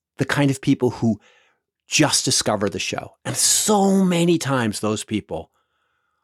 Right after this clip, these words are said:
are, they fall into sort of two categories. Either they are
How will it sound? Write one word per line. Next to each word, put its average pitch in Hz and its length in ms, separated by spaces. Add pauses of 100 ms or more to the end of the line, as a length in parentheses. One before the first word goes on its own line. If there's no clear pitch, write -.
(320)
are, 123 640
they 123 80
fall 139 220
into 123 120
sort 120 220
of 101 100
two - 160
categories. - 600 (340)
Either 160 300
they 127 280
are 90 520